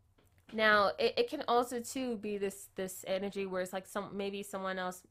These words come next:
may have said something and it's in, it, it's still there, right? But it's this energy of having to go within and kind of kill that, right?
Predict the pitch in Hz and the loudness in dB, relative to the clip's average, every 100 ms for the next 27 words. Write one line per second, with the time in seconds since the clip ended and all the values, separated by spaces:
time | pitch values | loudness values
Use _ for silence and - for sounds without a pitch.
0 | - 190 190 185 175 170 165 _ - - | -8 -6 -6 -4 -2 -2 -6 _ -12 0
1 | 170 147 160 202 - _ _ - - 170 | 2 2 -2 -6 -14 _ _ -18 -6 -6
2 | 180 180 175 202 226 _ _ - 202 202 | -4 -4 -4 -4 -10 _ _ -4 0 2
3 | 196 196 190 - _ _ _ 220 220 233 | 4 4 2 -2 _ _ _ -4 -2 -4
4 | 208 - - 190 - 185 180 - - 196 | -6 -6 -4 -4 -2 -4 -4 -8 -6 -4
5 | 185 190 208 160 165 202 _ _ _ _ | -2 0 2 2 -2 -6 _ _ _ _
6 | _ _ _ _ - 180 190 - _ - | _ _ _ _ 0 2 2 -2 _ -4
7 | 196 202 196 196 202 190 190 185 175 165 | -2 -2 -4 -8 -4 -2 -4 -6 -8 -8
8 | 180 190 175 180 180 180 175 170 175 175 | -8 -4 -4 -4 -10 -8 -6 -6 -8 -8
9 | 165 165 - 165 160 - 220 190 180 - | -6 -8 -6 -6 -8 -8 -8 -6 -8 -10
10 | - 180 185 | -8 -8 -8